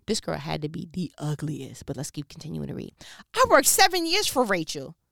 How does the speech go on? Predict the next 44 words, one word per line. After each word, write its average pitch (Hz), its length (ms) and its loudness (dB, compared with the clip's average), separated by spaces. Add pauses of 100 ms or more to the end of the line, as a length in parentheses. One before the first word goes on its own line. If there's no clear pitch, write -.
(220)
Why 480 240 6
have 427 100 8
you 403 120 6
tricked - 420 6
me?" 117 260 -6 (380)
Ooh, 403 140 8 (400)
he 262 100 2
getting 190 160 4
ready 165 120 2
to 156 60 2
lay 170 120 6
hands 170 320 2
and 156 100 0
he's 180 120 -2
not 180 120 2
gonna 185 160 0
pray. 151 180 -2 (220)
Twenty-six. - 580 -6 (540)
"It's 277 160 -2
not 427 200 -2
our 320 100 0
custom 269 520 -6
here 170 180 -4
to 156 80 -4
marry 156 340 -4
off 151 220 -4
a 160 40 -2
younger 151 300 -4
daughter 147 300 -4
ahead 156 340 -6
of 143 100 -10
the 143 80 -12
firstborn," - 720 -10 (460)
Laban 143 320 -2
replied. - 480 -10 (320)
Twenty-seven. - 640 -10 (720)
"But 240 140 8
wait 254 420 0 (100)
until 202 280 -4
the 185 100 -4
bridal 196 400 -2
week 254 180 -8
is 320 140 -8 (100)
over. 277 640 2